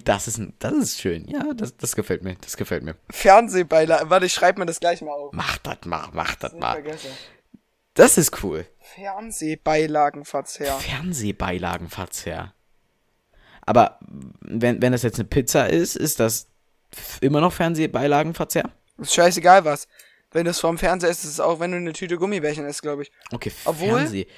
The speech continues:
Speaker 2: ich glaube, es gilt nur, ich glaub, das gilt nur für eine ordentliche Mahlzeit. Also Gummibärchen oder so nicht, sondern es geht ja wirklich, wenn du Essen. Und Gummibärchen und Chips sind ja nicht wirklich Essen, würde ich sagen. Das ist ja eher ein Snack. Das Guinness-Buch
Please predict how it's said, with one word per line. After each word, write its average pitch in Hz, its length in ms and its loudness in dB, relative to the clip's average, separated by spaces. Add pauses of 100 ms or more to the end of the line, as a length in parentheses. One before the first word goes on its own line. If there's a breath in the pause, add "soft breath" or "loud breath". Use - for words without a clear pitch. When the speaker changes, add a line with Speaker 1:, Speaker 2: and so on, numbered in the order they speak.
(200 soft breath)
Speaker 2:
ich - 140 -14
glaube, 233 300 8
es 220 160 4
gilt 214 320 -4
nur, 254 480 2 (760)
ich - 80 -16
glaub, 208 200 8
das 214 140 -8
gilt 226 200 -2
nur 247 160 0
für 240 100 -2
eine 233 140 2
ordentliche 214 480 4
Mahlzeit. 190 680 2
Also 156 320 0 (560 soft breath)
Gummibärchen 226 560 4
oder 202 200 4
so 185 160 -2
nicht, 202 260 -2
sondern 156 260 0
es 156 160 -4
geht 196 140 0
ja 196 120 2
wirklich, 185 240 -6
wenn 180 140 -2
du 175 180 -6
Essen. 170 420 2 (460 soft breath)
Und 156 220 -6
Gummibärchen 202 580 0
und 147 140 -8
Chips - 340 -2
sind 185 140 -2
ja 180 100 0
nicht 196 160 -10
wirklich 185 340 -4
Essen, 170 320 -2
würde 143 180 -6
ich - 80 -10
sagen. 147 260 -4
Das 143 140 -10
ist 160 120 -10
ja 160 80 0
eher 170 200 2
ein 165 120 -2
Snack. 170 520 -2 (840)
Das - 320 -2
Guinness-Buch 247 840 -2